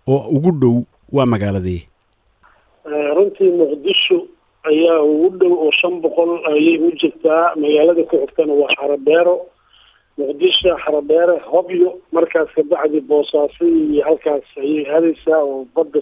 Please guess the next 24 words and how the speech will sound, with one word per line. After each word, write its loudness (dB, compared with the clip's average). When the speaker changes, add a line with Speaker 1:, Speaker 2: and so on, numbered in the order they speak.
Speaker 2:
Soomaaliya -2
weyn. 0
Ilaa 2
Berbera 0
waxay -2
ku -4
jirtaa 0
shanta -6
maaragtay -4
degmo -2
ama -6
shanta -2
maaragtay -4
xeebeed 0
ee -4
ugu 2
waaweyn 2
ee -2
Soomaaliya 0
leedahay 2
ayay 0
Hobyo -4
ku -8
jirtaa. -2